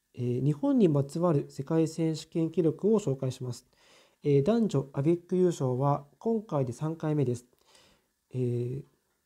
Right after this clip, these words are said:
すごいですね。今回三回目ということみたいです。二千十年の高橋大輔、浅田真央。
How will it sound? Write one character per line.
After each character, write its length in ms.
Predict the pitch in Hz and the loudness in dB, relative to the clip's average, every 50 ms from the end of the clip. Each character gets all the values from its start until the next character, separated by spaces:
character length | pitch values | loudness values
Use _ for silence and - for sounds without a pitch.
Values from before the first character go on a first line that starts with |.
| _ _ _ _ _ | _ _ _ _ _
す 140 | - - 139 | -10 -4 0
ご 120 | 156 151 | 2 2
い 20 | |
で 60 | 127 120 | 2 0
す 100 | - - | -2 -6
ね。 60 | 120 - | -2 0
今 120 | 202 202 | 2 2
回 140 | 202 151 127 | 4 2 0
三 240 | - - 165 170 165 | 0 0 0 -2 0
回 200 | - 170 165 160 | 0 0 0 0
目 80 | 165 | 0
と 80 | 160 143 | 0 0
い 80 | 127 | 0
う 40 | 127 | 0
こ 100 | 139 135 | 0 -2
と 100 | 139 - | -4 -4
み 100 | 127 127 | -4 -4
た 80 | 123 120 | -4 -6
い 40 | 113 | -6
で 100 | 120 117 | -6 -8
す。 140 | - - _ _ _ - _ _ - | -10 -14 _ _ _ -20 _ _ -4
二 80 | 175 175 | -2 0
千 240 | 175 254 247 208 175 | 2 2 4 4 4
十 180 | 180 214 220 | 4 4 4
年 300 | 202 180 156 139 139 147 | 4 4 4 2 2 2
の 240 | 165 175 180 175 180 - | 2 2 2 0 -2 -10
高 240 | - - - 220 208 190 175 | -14 -8 -6 -4 -2 -2 -4
橋 160 | 151 - 139 | -2 -2 -2
大 200 | 123 156 156 151 | -2 0 0 -2
輔、 440 | 147 - - _ - 127 123 - - - | -2 -4 -10 _ -6 -6 -6 -6 -8 -10
浅 220 | - 143 139 196 | -10 -6 -2 0
田 120 | 196 202 202 | 2 2 4
真 160 | 196 190 147 | 4 4 4
央。 160 | 127 - - | 2 0 -4